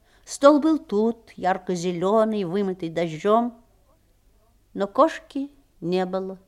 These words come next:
Американка вдруг почувствовала разочарование. Служанка взглянула на неё.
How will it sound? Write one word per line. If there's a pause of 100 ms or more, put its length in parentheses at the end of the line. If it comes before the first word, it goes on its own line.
(1700)
Американка
вдруг
почувствовала
разочарование. (1400)
Служанка
взглянула
на
неё.